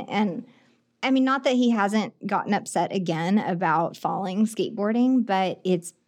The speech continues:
better. And just knowing that you're going to fall, it's okay to expect it. Like, for us with speaking, like, to say,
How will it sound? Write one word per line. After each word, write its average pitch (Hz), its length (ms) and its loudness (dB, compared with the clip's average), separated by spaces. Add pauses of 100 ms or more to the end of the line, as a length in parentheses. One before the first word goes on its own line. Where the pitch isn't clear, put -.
(240)
better. 180 640 -4
And 196 180 2
just 196 280 -4
knowing 202 760 2
that 156 240 -4 (640)
you're 185 140 -2
going 180 320 2
to 269 140 -4
fall, 262 560 -2
it's - 180 -6
okay 226 500 2
to 220 180 -4
expect - 640 -8
it. 320 380 -2
Like, 208 300 -2 (400)
for - 240 0
us 208 400 2
with 185 140 -2
speaking, 190 600 0
like, 170 220 -4
to 196 120 0
say, 175 580 0